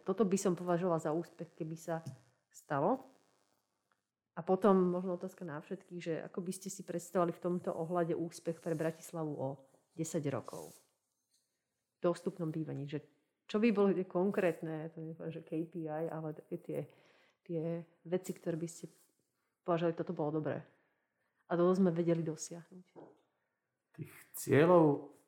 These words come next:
Speaker 2: takých konkrétnych je v, napríklad v tej koncepcii mestskej bytovej politiky, že veľa. Ja teda,
Speaker 1: No dobré, ale
Speaker 2: mojím
Speaker 1: v tých,
Speaker 2: cieľom
Speaker 1: tých dvoch
Speaker 2: je,
Speaker 1: rokoch.
Speaker 2: však, hej, mojím
Speaker 1: Hej.
Speaker 2: cieľom je, aby, aby sa všetky z nich aspoň začali nejakým spôsobom riešiť. Niektoré sú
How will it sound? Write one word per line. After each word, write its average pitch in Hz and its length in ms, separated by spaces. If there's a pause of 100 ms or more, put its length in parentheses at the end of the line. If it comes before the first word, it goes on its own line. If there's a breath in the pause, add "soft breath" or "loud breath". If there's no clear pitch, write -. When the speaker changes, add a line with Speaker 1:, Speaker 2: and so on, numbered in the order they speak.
(140)
Speaker 2:
takých 127 400
konkrétnych 127 800 (240)
je 110 160
v, 113 100 (140)
napríklad 117 400
v - 80
tej 113 80
koncepcii 117 480
mestskej 117 260
bytovej 113 300
politiky, 113 480 (400)
že 107 160
veľa. 101 300 (100)
Ja 98 80
teda, 113 260 (160)
Speaker 1:
No 262 80
dobré, 262 220
ale 180 100
Speaker 2:
mojím 180 220
Speaker 1:
v - 20
tých, - 140
Speaker 2:
cieľom 165 240
Speaker 1:
tých 147 80
dvoch 311 100
Speaker 2:
je, 269 60
Speaker 1:
rokoch. 208 240
Speaker 2:
však, 123 160 (240)
hej, 120 80 (160)
mojím 139 180
Speaker 1:
Hej. 123 80
Speaker 2:
cieľom 139 300
je, 120 160
aby, 120 220 (580 loud breath)
aby 101 160
sa 117 200 (360)
všetky - 560
z 123 60
nich 117 160
aspoň 110 580
začali 104 480 (240)
nejakým 101 240
spôsobom 98 480
riešiť. 117 320
Niektoré 113 480
sú 95 240